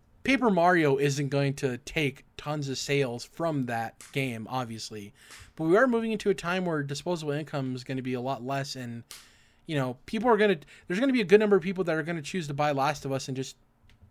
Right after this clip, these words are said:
move past Ghost of Tsushima, which sucks because as unlikely as it is, I could see a world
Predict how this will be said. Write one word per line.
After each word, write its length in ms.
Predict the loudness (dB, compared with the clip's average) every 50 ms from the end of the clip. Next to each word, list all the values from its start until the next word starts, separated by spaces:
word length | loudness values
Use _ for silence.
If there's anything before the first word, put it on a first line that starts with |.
| _ _ -10
move 340 | -4 0 2 2 2 0 -2
past 380 | -6 -6 -4 -2 -4 -4 -6 -6
Ghost 360 | -8 -8 -8 -10 -16 -16 -16
of 60 | -14
Tsushima, 380 | -10 -8 -6 -6 -6 -8 -10 -14 _ _ -20 -20 -20 -16 -4 -4
which 200 | -2 -2 -2 -4
sucks 540 | -2 0 0 0 0 -2 -4 -8 -10 -10 _ _ -20 -20 -20 -20 -14 -10
because 640 | -10 -6 0 2 4 4 4 4 2 0 -4 -8 _ _ _ _ -10 -2
as 180 | 0 0 0 0 -4 -4
unlikely 640 | -2 0 2 2 0 0 -2 -4 -4 -4 0 2 2
as 140 | 2 2 0
it 60 | -2
is, 440 | 0 0 0 0 0 -2 -6 -12 -16 _ _ _ -4
I 100 | -2 -2
could 320 | -2 -2 0 0 0 0 0
see 220 | -2 -2 -2 0
a 40 | 0
world 520 | 2 4 4 4 6 4 4 2 0 -4